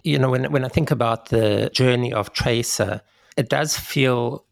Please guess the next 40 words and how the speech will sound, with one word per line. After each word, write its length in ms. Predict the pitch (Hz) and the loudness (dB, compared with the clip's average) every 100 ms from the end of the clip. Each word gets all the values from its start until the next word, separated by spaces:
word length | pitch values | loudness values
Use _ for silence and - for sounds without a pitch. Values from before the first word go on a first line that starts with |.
| - | -10
that 420 | 135 123 113 - | -4 0 0 -2
the 440 | 120 113 110 113 113 | 0 2 2 2 0
agreement 480 | 117 139 143 135 117 | 0 2 4 2 0
with 200 | 117 - | -2 -2
the 80 | 101 | -4
G 220 | - 110 | 0 0
I 220 | 107 110 | 0 -2
A 160 | 110 101 | -4 -2
was 240 | 104 98 | -2 0
an 60 | 107 | 0
important 560 | 104 - 113 - 98 | 2 0 0 0 0
moment, 420 | 113 123 107 98 - | 2 2 0 -4 0
both 340 | 131 135 - | 0 0 -8
from 200 | - 113 | -6 -2
a, 120 | 104 120 | 0 -2
a 60 | - | -2
technical 460 | - - 139 127 | -4 -2 -2 -2
point 280 | - 110 107 | -2 -4 -2
of 80 | 104 | -2
view 140 | 110 107 | -2 0
and 240 | 120 117 | 0 0
that 140 | 107 104 | 0 0
emotional 760 | 104 104 104 - 110 101 95 - | 0 0 -2 -2 -2 -2 -4 -4
side 560 | - - 120 98 98 - | -4 -2 -2 -2 -8 -14
for 520 | - 117 123 127 - - | -6 -2 -2 -6 -10 -6
De 60 | |
Beers 520 | 104 113 110 110 - | 0 2 2 0 -4
to 260 | - - 113 | -4 0 0
enable 720 | 104 107 110 107 107 101 98 _ - | 2 2 0 -2 -2 -2 -4 _ 0
the 80 | |
rest 280 | 107 117 - | 2 0 -2
of 120 | 113 | -4
the 80 | 101 | -4
trade 360 | - 123 107 101 | -6 -4 -4 -6
to 420 | - 113 104 104 | -6 -6 -6 -6
tell 320 | - - 117 | -4 -4 -2
the 80 | 117 | -2
story 420 | 107 - 113 107 104 | -2 -2 0 0 -2
via 320 | 117 117 120 | -4 -2 -4
Tracer. 600 | - 113 104 - 101 | -4 -4 -2 -4 -6